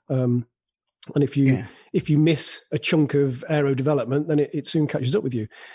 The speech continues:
Speaker 1: They then went down the route of bringing Paddy Lowe in, um, believing that he was responsible for all the success at Mercedes, I think. Um, and again, that potentially wasn't the best move. In terms of Claire, I, I think, I don't, I don't think she'll stay there.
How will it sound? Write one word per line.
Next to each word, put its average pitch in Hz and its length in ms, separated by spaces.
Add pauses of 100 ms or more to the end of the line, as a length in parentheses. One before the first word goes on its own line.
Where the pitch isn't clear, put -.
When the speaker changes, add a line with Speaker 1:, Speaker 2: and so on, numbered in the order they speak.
Speaker 1:
They 156 120
then 170 240
went 147 140
down 143 180
the 139 80
route 147 180
of 131 100
bringing 139 220
Paddy 135 260
Lowe 135 220
in, 131 220 (160)
um, 123 480 (320)
believing 135 420
that 131 140
he 147 180
was 127 160
responsible 131 460
for 131 80
all 135 140
the 127 60
success 127 460
at 117 180
Mercedes, 131 460
I 117 80
think. 117 480
Um, 123 460
and 147 100
again, 127 280
that 123 120 (240)
potentially 131 460
wasn't 123 180
the 135 60
best 120 240
move. 120 260 (540)
In 170 120
terms 214 360
of 170 240
Claire, 170 440
I, 151 200 (480)
I 151 100
think, - 680 (100)
I 165 60
don't, 208 260
I 196 100
don't 214 260
think 151 200
she'll 135 160
stay 123 260
there. 117 240